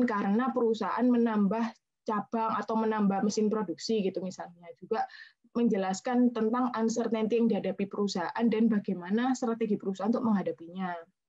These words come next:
Juga kalau misalnya, eh, perusahaannya,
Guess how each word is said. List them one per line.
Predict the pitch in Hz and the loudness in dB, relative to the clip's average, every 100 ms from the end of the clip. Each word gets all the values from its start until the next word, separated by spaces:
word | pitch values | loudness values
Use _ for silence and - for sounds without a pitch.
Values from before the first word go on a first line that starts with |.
| _ _ _ _ - - - | _ _ _ _ -20 -20 -6
Juga | 196 196 208 - - - _ | -2 -2 -2 -6 -12 -20 _
kalau | 220 220 233 | -4 0 2
misalnya, | 240 226 226 233 226 240 - _ | 2 4 2 2 0 -2 -6 _
eh, | - 208 214 208 - | -4 0 0 -2 -2
perusahaannya, | 247 247 233 226 196 202 214 226 226 226 220 226 | 2 2 2 0 0 2 2 2 0 0 0 -2